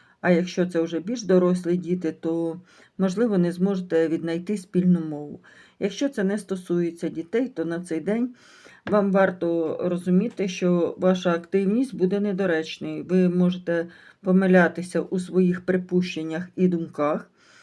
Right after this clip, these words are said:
а також, можливо, хтось буде вам доводити якусь невірну інформацію. А тому на цей день утримайтесь від активних дій, не володіючи в повній мірі інформацією. А я бажаю вам, хай всі негаразди пройдуть повз вас, а вам гарного дня.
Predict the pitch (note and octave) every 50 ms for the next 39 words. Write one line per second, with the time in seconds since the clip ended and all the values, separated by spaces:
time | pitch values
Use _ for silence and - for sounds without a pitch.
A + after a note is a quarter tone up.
0 | - - - _ - - F#3+ F#3 G3 F#3 F#3 - C#4+ C#4 - G3 F#3 F#3 F#3 F#3+
1 | G3 F3 F3+ F#3 F3+ - - A3 A#3+ G#3 F3+ E3 F3+ G3 F3+ F#3 F3 F3 E3+ E3
2 | E3 D#3 E3+ E3+ E3+ F3 G3+ A3+ G3+ F#3+ G3+ G3 G3 G3 F#3+ F#3+ F#3+ F3+ E3+ D#3+
3 | - - F#3+ F#3+ F#3 - E3 D#3+ D3+ D#3+ F3+ F#3 F#3 F3+ F3+ - - F3+ F3 -
4 | - F3 F3 D#3+ D#3 D3+ D3+ D#3 - - - D3+ E3+ F3+ - - - - - _
5 | - F#3 F#3 F3+ G3+ G3+ B3 C4+ A#3+ G3+ F3 F3 - - F3 D#3 E3 E3+ E3 E3
6 | - - F#3+ F3+ F#3 F3+ E3+ D#3 D3+ D3+ D3 C#3+ D3+ - - E3 E3 E3 D#3 -
7 | - - D#3+ D#3 D3+ D3 D3 C#3 C3 D3 F#3 A3+ C4 C#4+ C#4 - - E3 F3 F3+
8 | D#3 D#3+ D#3 D3+ D3 C#3 C#3+ E3+ G3 A3 A3 G#3+ - - G#3+ F#3+ F3+ - D#3+ D#3+
9 | D#3 D#3 D3+ D3 D3 D3 D3 D#3+ E3+ F#3 F3+ F3+ - E3+ F3+ - - E3 D#3 D#3+
10 | D#3 D#3+ D#3 - - F3+ F3 F3 F3+ - - - - - - _ _ _ - -
11 | F3 F3 G3+ A#3+ A#3 A#3+ G#3 G#3 F#3+ F3+ F#3 F#3+ F3+ E3 E3 E3 E3 F3+ F3+ -
12 | F3 F3+ F3+ F3+ F3 F3 F3+ F#3 E3+ E3+ E3+ E3+ D#3+ E3 E3 F3+ F3+ - D#3+ D#3+
13 | D3 D#3 D#3 - - D3+ D#3 D#3 - E3 E3 F3+ G3+ A3 - - - - D#3+ D3+
14 | D3+ D#3+ F3+ F#3+ F#3+ F3 F#3 D#3 E3 F3+ E3+ E3+ E3+ F3 E3+ D#3 E3 E3 D#3+ D#3+
15 | D#3+